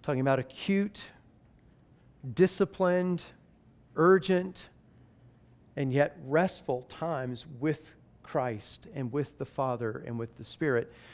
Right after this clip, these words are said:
Talking about reading literature that's not just academically based or not just how to get things done or how to set vision or how to run the church, but devotional literature from the masters of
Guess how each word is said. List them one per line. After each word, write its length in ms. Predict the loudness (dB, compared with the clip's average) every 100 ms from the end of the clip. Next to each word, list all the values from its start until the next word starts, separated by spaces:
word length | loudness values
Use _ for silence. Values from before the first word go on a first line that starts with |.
| -20 -20 -20 -20 -20 -20 -20 -20 -20 -20 -20 _ _ -20 _
Talking 180 | 2 8
about 260 | 8 8 6
reading 440 | 6 6 6 6
literature 460 | 6 6 4 2 2
that's 300 | 2 0 4
not 340 | 6 6 4
just 300 | 0 0 0
academically 720 | 2 4 4 4 6 6 4 6
based 460 | 6 6 4 2
or 100 | 0
not 300 | 4 2 2
just 360 | -2 -2 -4 -18 -10
how 240 | 4 6
to 60 | 6
get 180 | 4 4
things 260 | 2 2
done 320 | 4 4 6 4
or 80 |
how 200 | 2 2
to 80 | 0
set 240 | 2 0 4
vision 480 | 6 6 6 2
or 160 | 2 0
how 200 | 4 4
to 100 | 6
run 180 | 4 2
the 80 | 0
church, 420 | 2 2 2 -6 -16 0 2
but 120 | 4
devotional 720 | 6 10 10 10 4 2 4
literature 420 | 6 4 2 -4
from 220 | 0 2
the 80 | 2
masters 800 | 4 6 6 4 0 0 0 -4
of 560 | 2 4 6 4 -4